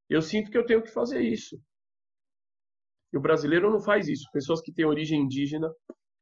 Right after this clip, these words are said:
não tão nem aí pra isso. Eu acho um absurdo, a mesma coisa em relação aos povos negros, um absurdo. O Brasil precisa deitar no divã.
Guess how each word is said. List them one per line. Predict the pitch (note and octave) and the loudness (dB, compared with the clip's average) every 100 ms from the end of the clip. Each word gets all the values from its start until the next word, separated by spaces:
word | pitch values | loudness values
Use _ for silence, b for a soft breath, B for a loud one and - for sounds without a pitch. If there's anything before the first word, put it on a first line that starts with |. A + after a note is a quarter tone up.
| - | -10
não | C#3+ | -4
tão | E3 | 0
nem | E3 G3 | 2 2
aí | F#3+ - | 2 0
pra | - - | -2 -4
isso. | C3+ - _ _ _ _ _ _ _ _ _ _ _ _ _ _ _ | -6 -16 _ _ _ _ _ _ _ _ _ _ _ _ _ _ _
Eu | C#3+ | -4
acho | C3 - | -2 -2
um | |
absurdo, | D#3 - - F#3+ G3+ C#3+ | -4 -4 -4 0 0 0
a | |
mesma | C3 C#3 C#3+ | -2 -2 -2
coisa | D3 C#3+ | -2 -4
em | C#3 | -2
relação | C3+ C3 D3 | -2 -2 -4
aos | D3 | -2
povos | C#3 C3+ C3+ | -4 -2 -2
negros, | D#3+ F3+ - A#2+ | -2 -2 -2 -4
um | C3+ | -4
absurdo. | C3 - - - E3+ D3 | -6 -8 -2 -2 0 -2
O | B2+ - A#2+ - - - - | -2 -6 -12 -16 -20 -20 -6
Brasil | B2 C#3+ E3+ | 0 4 2
precisa | E3+ G3+ F#3+ | 2 2 2
deitar | F3+ E3+ - | 2 2 4
no | G3 | 4
divã. | G3 F3+ E3 E3 | 2 2 4 4